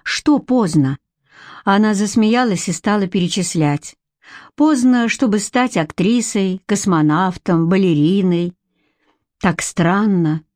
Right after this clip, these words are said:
она никогда не хотела стать никем из них. Правда, танцами занималась, бальными.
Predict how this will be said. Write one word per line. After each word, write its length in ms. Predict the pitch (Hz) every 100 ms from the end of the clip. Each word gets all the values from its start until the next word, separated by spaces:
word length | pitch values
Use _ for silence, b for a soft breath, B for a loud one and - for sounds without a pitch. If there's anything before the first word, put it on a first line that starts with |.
| B B B
она 200 | 180 185
никогда 440 | 196 190 202 202 208
не 100 | 208
хотела 480 | 214 202 277 247
стать 320 | 185 - 185 185
никем 420 | 190 190 185 175
из 140 | 170
них. 380 | 170 160 160 - _ b b b b b
Правда, 360 | - 196 190 202
танцами 500 | 202 294 262 - 165
занималась, 800 | 160 185 185 160 147 156 - - -
бальными. 680 | 175 175 156 151 156 160